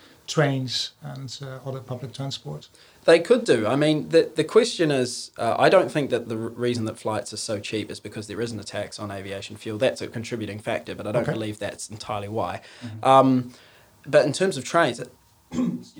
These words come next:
Speaker 2: me.
Speaker 1: No, fine.
Speaker 2: And making trains, uh, cheaper,
Speaker 1: Yeah.
Speaker 2: I don't have the answers for that
Speaker 1: Sure.
Speaker 2: right here today, but I think that this is something that policymakers should be considering. If we want people to shift away from aviation and use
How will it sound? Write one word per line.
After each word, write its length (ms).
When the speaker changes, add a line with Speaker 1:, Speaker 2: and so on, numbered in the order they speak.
Speaker 2:
me. 80
Speaker 1:
No, 80
fine. 260
Speaker 2:
And 120
making 280
trains, 460
uh, 300
cheaper, 500
Speaker 1:
Yeah. 220
Speaker 2:
I 140
don't 240
have 260
the 120
answers 380
for 140
that 300
Speaker 1:
Sure. 180
Speaker 2:
right 120
here 200
today, 340
but 220
I 80
think 360
that 260
this 200
is 60
something 380
that 100
policymakers 680
should 240
be 100
considering. 640
If 200
we 100
want 380
people 280
to 120
shift 260
away 220
from 160
aviation 580
and 160
use 360